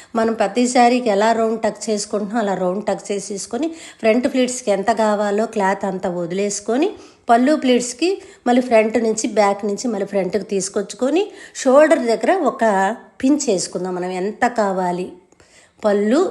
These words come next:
ఎంత కావాలి అనేది చూసుకొని, మనం అక్కడ నీట్‌గా ఒక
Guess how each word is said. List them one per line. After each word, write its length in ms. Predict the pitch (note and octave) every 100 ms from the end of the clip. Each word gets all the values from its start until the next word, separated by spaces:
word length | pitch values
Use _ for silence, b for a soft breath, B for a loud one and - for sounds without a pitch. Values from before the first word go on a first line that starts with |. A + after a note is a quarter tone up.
| -
ఎంత 220 | G3+ G3
కావాలి 440 | G#3 G3+ F#3+ F#3+ F#3+
అనేది 340 | F3+ F3 F#3 F#3
చూసుకొని, 580 | G3+ F#3+ - B3+ D#4+ A#4+ - B B B B -
మనం 340 | A#3 A#3+ A3+ A3
అక్కడ 320 | G#3 G3 A#3 A#3 G#3 G3+ - -
నీట్‌గా 440 | A#3 B3 B3 B3 B3
ఒక 260 | G#3 B3